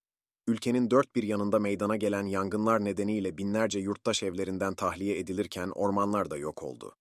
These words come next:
İzmir, Bolu, Manisa, Aydın, Karabük ve Muğla'daki orman yangınlarına müdahaleler günlerce devam etti.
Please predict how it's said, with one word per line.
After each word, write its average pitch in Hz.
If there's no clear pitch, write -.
İzmir, 92
Bolu, 107
Manisa, 107
Aydın, 110
Karabük 143
ve 120
Muğla'daki 107
orman 110
yangınlarına 98
müdahaleler 95
günlerce 95
devam 78
etti. -